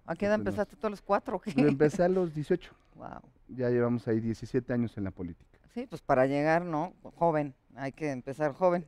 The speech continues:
Speaker 1: ¿no?
Speaker 2: Exactamente, empezamos muy jóvenes a trabajar ahí desde el nivel más pequeño, en la
Speaker 1: Ujú.
Speaker 2: delegación, y ha sido un trabajo constante dentro del partido y siempre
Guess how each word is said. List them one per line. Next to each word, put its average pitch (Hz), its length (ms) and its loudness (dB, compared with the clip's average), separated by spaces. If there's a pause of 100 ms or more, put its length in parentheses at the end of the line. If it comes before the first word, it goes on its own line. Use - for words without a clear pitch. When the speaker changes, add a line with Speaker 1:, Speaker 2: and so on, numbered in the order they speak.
Speaker 1:
¿no? 120 60 0
Speaker 2:
Exactamente, 127 920 2
empezamos 117 500 0
muy 113 160 0
jóvenes 117 500 2
a 92 140 -2
trabajar 98 480 0
ahí 113 340 4 (360)
desde 110 260 0
el 110 80 0
nivel 110 240 2
más 117 160 0
pequeño, 110 400 -2
en 135 80 0
la 104 60 -2
Speaker 1:
Ujú. 92 60 -2
Speaker 2:
delegación, 95 640 -4 (400)
y 113 100 2
ha 110 80 2
sido 117 180 -2
un 113 80 -2
trabajo 101 340 -4
constante 101 800 -4
dentro 104 260 -4
del 107 100 -2
partido 165 640 -2
y 123 120 -4
siempre 123 580 0